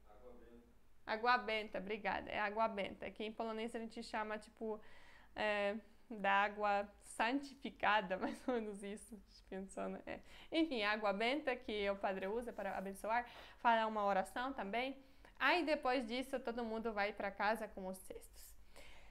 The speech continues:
Speaker 2: Algumas pessoas até falam que depois disso, é, acaba o jejum e praticamente quase como se fosse a Páscoa. Já em algumas casas é assim,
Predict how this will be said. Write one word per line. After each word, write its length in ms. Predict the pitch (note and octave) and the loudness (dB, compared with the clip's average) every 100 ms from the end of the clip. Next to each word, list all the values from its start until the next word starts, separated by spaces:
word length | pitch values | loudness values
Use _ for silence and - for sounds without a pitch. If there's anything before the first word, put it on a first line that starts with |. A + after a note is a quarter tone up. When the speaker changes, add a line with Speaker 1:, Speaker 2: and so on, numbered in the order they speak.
| - - - - - | -18 -16 -16 -16 2
Speaker 2:
Algumas 400 | D4+ D#4+ G4 C5+ | 6 6 6 4
pessoas 340 | - F4+ F#4 F4 | 4 4 4 6
até 200 | F4+ F4 | 4 4
falam 380 | E4+ C#4+ D4 D4 | 8 8 8 4
que 100 | C#4+ | 0
depois 420 | C#4+ D4+ D#4 B3 | 4 4 4 2
disso, 460 | B3 C#4 C#4 D#4+ D#4+ - - | 0 0 2 0 0 -6 -2
é, 360 | C4 B3 A#3+ A#3+ | 2 4 4 4
acaba 500 | B3 A#3+ B3+ B3+ C4 | 4 6 6 6 4
o 100 | B3 | 4
jejum 480 | A#3 A3+ C4+ D#4 | 0 2 2 4
e 160 | D#4 C#4+ | 4 2
praticamente 1000 | C#4+ A#3+ C4 C#4 C4+ A#3+ A#3 C4 B3+ A#3+ | 4 4 4 0 0 2 2 -2 -2 -2
quase 280 | G#3+ A3 A#3+ | 2 0 0
como 200 | A#3 A#3+ | -6 -6
se 100 | A#3+ | -6
fosse 260 | A3 A3 | -6 0
a 80 | A#3 | 0
Páscoa. 480 | A#3 G#3+ A3+ - G3 | 2 2 2 0 -2
Já 160 | G3+ G#3+ | 0 -2
em 120 | G#3+ | -2
algumas 360 | G3+ A#3 A#3 - - | -4 -2 -2 -2 0
casas 340 | A3+ A3+ A#3 | 2 2 0
é 80 | A3 | 0
assim, 360 | G#3 - A#3 | -2 -4 -8